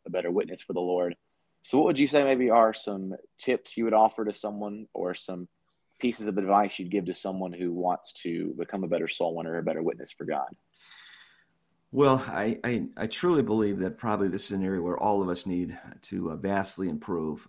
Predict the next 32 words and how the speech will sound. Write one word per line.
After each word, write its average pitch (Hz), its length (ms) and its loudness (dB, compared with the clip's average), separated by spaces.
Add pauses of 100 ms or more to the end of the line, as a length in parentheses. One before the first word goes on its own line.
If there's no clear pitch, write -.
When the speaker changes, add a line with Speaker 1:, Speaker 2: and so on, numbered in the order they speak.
Speaker 2:
Um, 78 480 -10
you - 80 -12
know, 78 180 -8
we're, 80 200 -6 (520)
all 95 240 2
of 85 80 -4
us 82 200 -4
fall 90 260 -4
sh-, - 260 -12
far 95 180 2
short 92 320 -2
Speaker 1:
Mm-hmm. 80 100 -4
Speaker 2:
of, - 20 -20 (320)
um, 73 360 -10 (160)
and, 76 160 -10
and - 240 -8
I 95 80 0
would 95 180 0
say 80 420 -2 (380)
the 92 80 -2
vast 101 300 2
majority 80 340 -2
of 73 60 -6
us - 100 -12
anyway, 76 300 -2
we 76 100 -2
fall 90 240 0
far 92 240 0
short 90 260 -4
of 76 100 -4
Speaker 1:
Mm-hmm. 90 200 -4
Speaker 2:
being 80 240 0